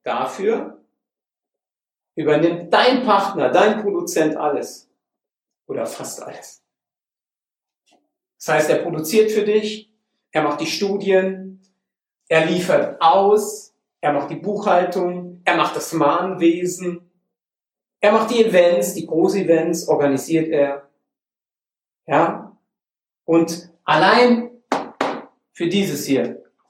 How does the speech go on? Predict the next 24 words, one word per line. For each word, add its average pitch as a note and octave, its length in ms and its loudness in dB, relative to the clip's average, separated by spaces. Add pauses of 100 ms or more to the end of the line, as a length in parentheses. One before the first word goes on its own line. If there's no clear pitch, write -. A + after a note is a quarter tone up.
(520)
für - 240 -8
hundert F3+ 480 0
Euro D3 580 2
im C#3+ 180 -2
Jahr, A2+ 440 -6 (360)
kannst D3+ 360 -2
du E3 120 0
hier D#3+ 320 2
eine D3+ 300 -2
Selbstständigkeit A#2 880 -4
bekommen. - 360 -20 (340)
Bitte D#3+ 240 2
erzählt E3 460 2
mir, D#3+ 140 -2
wo C#3 60 -6
es C3+ 140 -8
das - 160 -10
sonst C3 280 -4
gibt. - 460 -6 (340)
Ja? - 360 -4 (420)
Und, F#3 400 -2
äh, F#3+ 380 4 (4000)
wenn A3 320 4
du - 520 -2